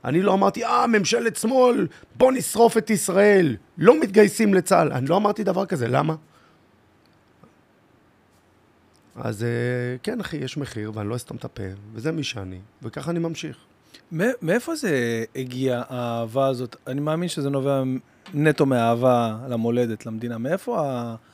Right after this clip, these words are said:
Speaker 2: ה-, אתה יודע, הפטריוטיות, הציונות הזאת של
Speaker 1: מהבנה.
Speaker 2: אוקיי.
Speaker 1: הבנה. קודם כל, אני גדלתי בבית מאוד ציוני, מאוד פטריוטי. אה,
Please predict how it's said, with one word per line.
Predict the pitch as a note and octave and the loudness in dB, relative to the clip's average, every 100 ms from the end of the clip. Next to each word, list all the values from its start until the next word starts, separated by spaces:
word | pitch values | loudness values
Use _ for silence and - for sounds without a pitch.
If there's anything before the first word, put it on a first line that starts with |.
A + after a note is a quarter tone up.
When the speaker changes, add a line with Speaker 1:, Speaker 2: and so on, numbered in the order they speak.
| _ _ _ _ _ | _ _ _ _ _
Speaker 2:
ה-, | A2+ A2+ A2 | -6 -4 -4
אתה | A2 A#2 | -8 -6
יודע, | C#3 C3 | -4 -4
הפטריוטיות, | - A#2 C3+ B2+ C#3+ - C3 A#2+ | -6 -8 -2 -2 -2 -4 -6 -8
הציונות | - C3 A#2+ C#3 C3 | -10 -8 -6 -6 -6
הזאת | A#2+ A#2+ | -8 -10
של | - A#2+ A#2 | -10 -10 -2
Speaker 1:
מהבנה. | A#2+ A#2 G2+ A#2 D3+ G#2+ - _ _ _ - | 2 2 4 4 4 0 -6 _ _ _ -4
Speaker 2:
אוקיי. | C3+ B2 A#2+ - | -4 -4 -8 -8
Speaker 1:
הבנה. | A2+ G#2+ B2+ A2+ | -4 0 0 0
קודם | G2 E3 E3+ | -2 -4 -2
כל, | E3+ | 0
אני | D3 | 0
גדלתי | B2 B2+ B2 | 0 -2 -2
בבית | A#2 G#2+ A#2+ A#2+ | -4 -2 -4 -2
מאוד | A2+ - - C#3 | -6 -6 -6 -6
ציוני, | - B2 G#2+ A2+ | -4 -2 -2 -4
מאוד | G#2+ A2 | -6 -8
פטריוטי. | - A#2 G#2+ G2+ - A#2 G#2+ _ _ _ | -10 -12 -10 -12 -10 -12 -12 _ _ _
אה, | - | -16